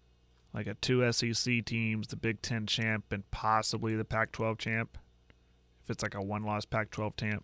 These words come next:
champ. I'm not hearing any conversation for the A C C, much less the Big twelve, getting a team in.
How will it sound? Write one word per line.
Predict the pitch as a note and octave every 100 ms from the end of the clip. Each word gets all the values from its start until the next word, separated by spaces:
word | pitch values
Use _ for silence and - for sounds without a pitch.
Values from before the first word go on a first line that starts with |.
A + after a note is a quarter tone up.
| -
champ. | - A2+ G#2+ - - - - - -
I'm | E3
not | G3
hearing | E3 D3 -
any | G3 F3
conversation | C3 A2+ A2+ G#2+ A2
for | G#2+
the | G#2+ -
A | A#2
C | - A#2
C, | A2+ A2 G#2+ G#2+ - - - - - _ _ _ _ _ _ _ _ -
much | -
less | B2+ C#3
the | A2
Big | G#2 -
twelve, | B2 B2+ A2+ G#2+ -
getting | G2 G#2+
a |
team | - A#2+ A2+
in. | G#2+ D#2